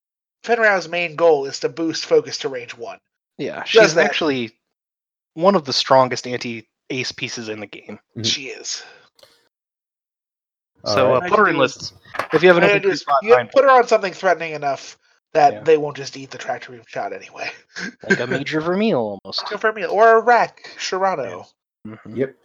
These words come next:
Speaker 3: Uh, then going to eleven points, the Gunner Fifth Brother, also, uh, one force. While you perform an attack, you can spend a force to change one of your eyeballs to a crit. That's not really why you bring him. You bring him for that force point there. Uh,
Speaker 2: Yeah,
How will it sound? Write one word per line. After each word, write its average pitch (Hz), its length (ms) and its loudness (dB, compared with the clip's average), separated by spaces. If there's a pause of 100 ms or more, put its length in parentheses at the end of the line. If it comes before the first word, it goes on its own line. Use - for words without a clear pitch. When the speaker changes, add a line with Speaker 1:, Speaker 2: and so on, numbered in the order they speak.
(320)
Speaker 3:
Uh, 110 380 2
then 120 280 -2
going 135 420 0
to 143 220 -2
eleven 151 400 2
points, 139 340 -4
the 117 100 -8
Gunner 135 360 0
Fifth 180 400 -6
Brother, 156 520 0
also, 113 480 0
uh, 113 260 4
one 120 260 -4
force. 160 420 -4 (360)
While 117 160 2
you 139 100 -2
perform 156 320 -2
an 151 100 0
attack, 180 320 -2
you 135 80 -6
can 117 180 -8
spend 113 380 -4
a 135 80 -2
force 147 300 -2
to 131 80 -16
change 143 260 -8
one 143 160 -4
of 139 100 -6
your 143 280 -4
eyeballs 156 400 0
to 170 140 -2
a 165 100 0
crit. 170 460 -4 (520)
That's 208 320 2
not 277 160 8
really 269 160 0
why 254 160 6
you 254 140 0
bring 254 220 2
him. 262 100 -2
You 185 240 -2
bring 196 260 0
him 220 160 2
for 185 160 -4
that 190 320 4
force 202 280 0
point 101 440 -2
there. 87 380 -10 (560)
Uh, 110 280 4
Speaker 2:
Yeah, 120 200 2